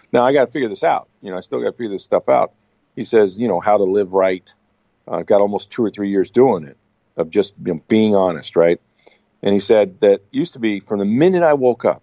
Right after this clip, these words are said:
I was telling lies. Now, think about the stress that you put yourself under,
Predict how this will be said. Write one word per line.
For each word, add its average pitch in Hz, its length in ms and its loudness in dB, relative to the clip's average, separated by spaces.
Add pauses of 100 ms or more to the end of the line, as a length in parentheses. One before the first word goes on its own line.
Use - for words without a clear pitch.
(580)
I 92 120 -2
was 90 200 -4
telling 82 320 -6
lies. 73 400 -12 (420)
Now, 135 80 2
think 220 240 0
about 190 240 -2
the - 60 -8
stress - 540 -2
that - 180 -14
you 98 80 -14
put - 260 -10
yourself 85 460 -2
under, 78 320 -8